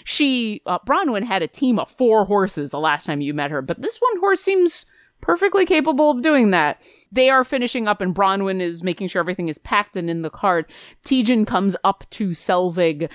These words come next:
and gives him a very gentle elbow in his side and then waves his fingers at Selvig. And Selvig goes,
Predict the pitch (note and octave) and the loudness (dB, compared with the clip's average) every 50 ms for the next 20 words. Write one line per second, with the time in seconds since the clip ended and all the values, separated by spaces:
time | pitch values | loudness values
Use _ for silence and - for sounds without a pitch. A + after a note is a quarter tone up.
0 | - - - - F3 F3+ E3 E3 D#3 C#3+ - - - _ _ _ - F#3+ D#3+ - | -14 -20 -8 -4 -2 -2 -2 -2 -4 -8 -12 -16 -18 _ _ _ -14 -6 -2 -2
1 | G3 E3+ F3 G#3 F3 D#3+ D3 D3+ F3+ F3 F3+ F#3+ F#3+ F#3+ - F#3 F3+ F3+ F#3 E3+ | -2 0 0 0 0 0 0 0 0 0 0 0 0 0 0 0 2 2 2 0
2 | E3+ - - E3+ F3 F3+ F3+ E3 F#3 F3 E3 E3 E3 - D#3 E3 D#3+ D#3+ D#3 - | 0 2 2 2 2 2 2 2 2 2 2 2 2 2 2 0 0 0 -2 -2
3 | - - F3 D#3+ D#3 D#3 D3+ D3+ D3 C#3+ - - D3+ D#3+ D#3 D#3 D3+ D3+ D3 D3+ | -2 0 2 2 4 2 2 0 -2 -2 -2 -2 -2 0 0 0 0 -2 -2 -4
4 | D3+ - _ _ - E3+ F3 F3 E3 D#3 D#3 - C#3+ - - E3+ D#3+ D#3 D3+ C#3+ | -6 -8 _ _ -4 0 2 2 2 2 0 -4 -6 -2 0 0 0 0 0 0
5 | C#3 C3+ C3 - - - - D#3 D3+ - D#3+ C#3+ C#3 C3+ C#3 C3+ C3+ - - D3+ | -2 -2 -4 -8 -8 -4 -4 -4 -2 0 0 0 0 2 0 -2 -2 -2 -4 -4
6 | E3 - F3 E3+ D#3+ F3+ D#3 C3+ E3+ D#3+ D#3 D#3 D3+ D3 - - - | -2 -2 -2 0 0 -2 -2 0 2 2 2 2 0 -2 -4 -8 -12